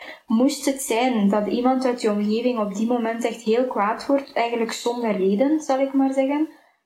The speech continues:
ehm, probeer je dat ook niet te veel aan te trekken. Dat komt ook echt enkel en alleen omdat er zoveel gedachten in ons hoofd zitten op dat moment, dat we echt geen ruimte hebben om daar dan nog iets bij te nemen, zal ik maar zeggen." Ehm,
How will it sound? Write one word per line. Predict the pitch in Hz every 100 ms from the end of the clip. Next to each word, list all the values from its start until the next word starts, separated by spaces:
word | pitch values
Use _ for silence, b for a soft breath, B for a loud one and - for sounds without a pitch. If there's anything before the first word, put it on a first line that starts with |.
| _
ehm, | - 214 220 220 226 220 220 - _ _ -
probeer | 233 214 254 277
je | 262
dat | 220
ook | 214
niet | 233 233
te | 262
veel | 208 185
aan | 208 226 233
te | 202
trekken. | 185 180 180 185
Dat | 202
komt | 202 220 226
ook | 226
echt | 214 208
enkel | 233 247 269
en | 254
alleen | 220 220 254
omdat | 254 240 226
er |
zoveel | 202 220 226 254 247
gedachten | 196 214 208 - 262
in | 262
ons | 262 254
hoofd | 254 254 -
zitten | 262 247 247
op | 247
dat | 247
moment, | 240 247 269 269 B B B _
dat | 226
we | 220
echt | - 226 -
geen | 285 240
ruimte | 214 226 269 269
hebben | 262 262 233
om | 214
daar | 202 196
dan | 190 196 214
nog | 214 208
iets | 196 -
bij | 196 214 -
te | 214
nemen, | 185 180 - -
zal | -
ik | 196
maar | 196 185
zeggen." | 185 185 185 -
Ehm, | 190 190 196 196